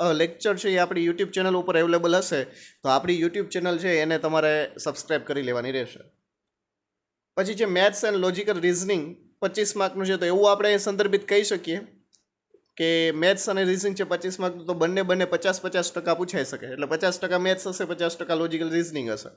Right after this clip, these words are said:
હવે કદાચ એવું પણ બની શકે કે રીઝનિંગનો પોર્શન છે એ વધુ પૂછે, અથવા તો મેથ્સનો પોર્શન છે એ વધુ પૂછે, કેમ કે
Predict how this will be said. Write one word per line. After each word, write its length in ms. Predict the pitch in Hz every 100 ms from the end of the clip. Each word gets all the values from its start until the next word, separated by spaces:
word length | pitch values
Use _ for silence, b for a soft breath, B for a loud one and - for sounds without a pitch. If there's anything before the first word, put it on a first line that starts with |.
| _ _ b b b b b b b
હવે 120 | 160 175
કદાચ 280 | 190 214
એવું 240 | 202 220 226
પણ 120 | 233
બની 200 | 226 220
શકે 200 | 233 220
કે 100 | 196
રીઝનિંગનો 480 | 170 180 208 220 208
પોર્શન 360 | 202 196 214
છે 100 | 202
એ 80 | 190
વધુ 280 | 170 165 185
પૂછે, 300 | 147 139 - - _ -
અથવા 220 | 170 196
તો 80 | 185
મેથ્સનો 440 | 175 185 - 220
પોર્શન 340 | 196 196 202 190
છે 100 | 190
એ 20 |
વધુ 260 | 170 175
પૂછે, 200 | 147 147
કેમ 120 | 160
કે 140 | 170